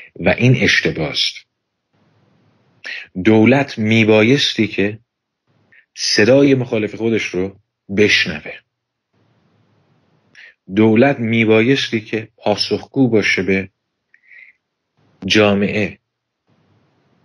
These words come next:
به گروه‌ها، به قوم‌ها، قبیله‌های متفاوت و مختلفی که در اون جامعه هستن. وقتی که ما سیستم قضایی، قضایی و قض-، قضات رو هم دولتی می‌کنیم،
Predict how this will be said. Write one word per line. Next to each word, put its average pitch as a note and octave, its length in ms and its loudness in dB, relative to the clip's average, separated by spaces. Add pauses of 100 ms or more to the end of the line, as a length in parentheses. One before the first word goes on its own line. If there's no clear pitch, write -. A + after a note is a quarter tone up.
(100)
به G2+ 120 2
گروه‌ها، G2+ 720 4
به B2+ 520 0 (600)
قوم‌ها، G#2+ 460 2
قبیله‌های A2+ 840 2 (280)
متفاوت G2+ 560 2
و G#2+ 140 0
مختلفی G#2 500 2
که A#2 60 6
در G#2 180 4
اون G#2 80 0
جامعه F2+ 340 0
هستن. E2 460 -12 (2500)
وقتی F#2+ 300 0
که - 120 -4
ما F#2 120 -2
سیستم F#2 420 -2
قضایی، F#2 480 2
قضایی F#2 600 0
و G2 100 2
قض-، F2 280 -2 (180)
قضات G#2 460 4
رو A2 100 -2
هم F#2 220 -8
دولتی E2+ 420 -10
می‌کنیم، E2+ 580 -12